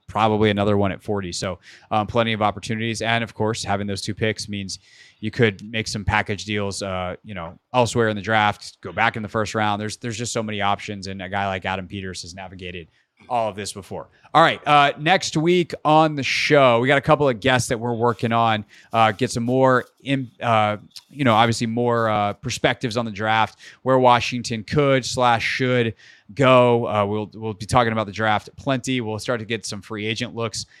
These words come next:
as well. And then, uh, we also, I guess we'll have a, the final coaching staff that we can talk about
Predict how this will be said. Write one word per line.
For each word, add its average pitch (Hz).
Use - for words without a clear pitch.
as 113
well. 180
And 127
then, 127
uh, 110
we 120
also, 113
I 104
guess 104
we'll 107
have 101
a, 104
the 101
final 110
coaching 107
staff 95
that 95
we 101
can 95
talk 98
about 92